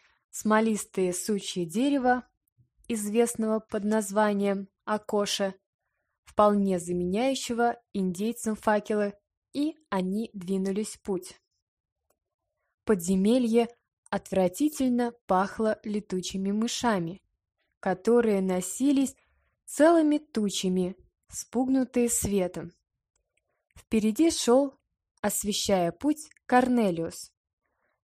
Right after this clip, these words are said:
За ним с планом в руках двигалась Диана, а полковник Диксон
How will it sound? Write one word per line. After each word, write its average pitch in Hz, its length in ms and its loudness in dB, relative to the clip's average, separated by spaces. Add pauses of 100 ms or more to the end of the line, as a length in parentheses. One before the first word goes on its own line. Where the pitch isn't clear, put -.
За 208 220 4
ним 302 320 2 (220)
с - 180 -12
планом 208 640 4
в 185 120 -8
руках 285 420 2 (320)
двигалась 196 560 -2
Диана, 277 580 2 (640)
а 208 100 4
полковник 185 760 2
Диксон 262 520 0